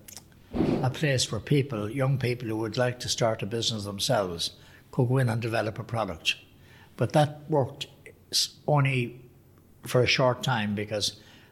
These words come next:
the people hadn't the money in the first place to bring the product to the market. They were able to develop it all right, but they couldn't bring it to the market. So eventually, FOSS at that time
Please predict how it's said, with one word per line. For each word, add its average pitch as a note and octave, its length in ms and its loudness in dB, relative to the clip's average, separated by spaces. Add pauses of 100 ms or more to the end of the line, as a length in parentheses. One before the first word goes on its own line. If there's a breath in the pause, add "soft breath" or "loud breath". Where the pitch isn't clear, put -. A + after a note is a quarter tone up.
the - 80 -4
people C3 320 2
hadn't B2 240 0
the A2+ 80 0
money A2+ 260 -2
in G2+ 120 -2
the F#2+ 60 -6
first - 280 -4
place - 380 -6 (560 soft breath)
to A2+ 80 0
bring B2 180 4
the G#2+ 100 2
product G2 380 -6
to G#2+ 80 -6
the G2+ 80 -4
market. G2 400 -4
They G#2+ 60 -4
were A2+ 100 2
able C#3 200 4
to A2+ 60 2
develop C3 420 2
it A2+ 100 -2
all G2 180 0
right, F#2 300 -4 (400 loud breath)
but B2 100 0
they C3 80 2
couldn't D3 320 4
bring A2 160 2
it G2+ 100 -2
to G2+ 80 -6
the G#2+ 100 -2
market. F#2 440 -2 (460 loud breath)
So B2 180 4
eventually, A#2 640 2 (560)
FOSS C#3 480 4
at G#2+ 100 -2
that G#2 220 -6
time F2 360 -4